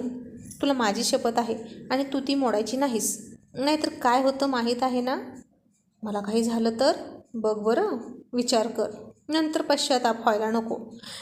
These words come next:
आणि आता तन्वी थोडी घाबरली. त्याची शपथ मोडायची नाही हे तिला माहीत होतं आणि आता तो सरळ सरळ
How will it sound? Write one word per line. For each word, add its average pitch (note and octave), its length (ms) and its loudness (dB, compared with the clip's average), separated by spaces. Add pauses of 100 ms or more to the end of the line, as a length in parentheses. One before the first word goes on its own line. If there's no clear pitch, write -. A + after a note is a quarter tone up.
(120)
आणि A3+ 260 2
आता A3 180 0 (100)
तन्वी G#3+ 280 0
थोडी A#3+ 240 4
घाबरली. A#3 460 4 (680)
त्याची A3+ 220 -2
शपथ A#3 360 -2
मोडायची A3 360 2
नाही B3 240 0 (240)
हे A3 100 0
तिला C4 140 2
माहीत B3+ 340 2
होतं D4 280 2 (580)
आणि C#4+ 200 6
आता C4+ 240 2
तो C#4 140 2
सरळ A#3+ 280 4
सरळ A#3+ 260 6